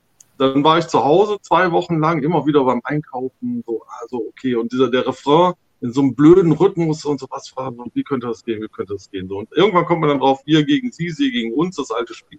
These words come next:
ja. Es ist ja immer, es muss ja nur Twitter anmachen, dann hast du sofort wir gegen sie, sie gegen uns, ne? Zwei Stämme kämpfen gegeneinander. Und, äh, ja, und dann hat's irgendwann Klick gemacht, Amerika muss ja nur nach Amerika gucken, Lynchmobs werden immer wahrscheinlicher und dann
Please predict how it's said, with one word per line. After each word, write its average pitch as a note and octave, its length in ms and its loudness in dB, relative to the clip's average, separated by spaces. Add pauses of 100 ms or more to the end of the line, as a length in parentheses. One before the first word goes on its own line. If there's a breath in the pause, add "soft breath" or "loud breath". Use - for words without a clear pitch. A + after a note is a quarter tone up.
ja. A2+ 100 -6 (340)
Es - 80 -20
ist A#2 140 -6
ja D3 60 4
immer, D3+ 460 2 (460)
es C3+ 100 -6
muss C#3+ 460 0
ja F3 80 0
nur D3 140 4
Twitter E3+ 360 0
anmachen, D#3+ 380 2
dann C3+ 140 0
hast C#3+ 160 -2
du C3 60 -4
sofort C3+ 360 0
wir C3+ 160 0
gegen B2 240 -2
sie, C3+ 180 -6
sie A#2+ 160 -6
gegen G#2+ 240 -8
uns, F2 320 -14
ne? C#3 200 -4 (480)
Zwei C3+ 280 2
Stämme B2+ 420 2
kämpfen F#2+ 400 -6
gegeneinander. E2 360 -14 (800)
Und, A#2+ 400 0
äh, A2 260 2
ja, C#3 180 2
und G#2+ 220 -6
dann C#3+ 160 4
hat's E3 180 2
irgendwann C#3 340 4
Klick - 260 -4
gemacht, D3+ 500 2
Amerika C3 500 0
muss C3 160 -2
ja C3 80 0
nur B2 140 -2
nach G2+ 100 0
Amerika C3 460 -2
gucken, B2+ 320 -4
Lynchmobs A#2 600 -4
werden G#2 200 -4
immer G2 200 -6
wahrscheinlicher B2 720 -4 (320)
und A2 80 -8
dann B2+ 260 0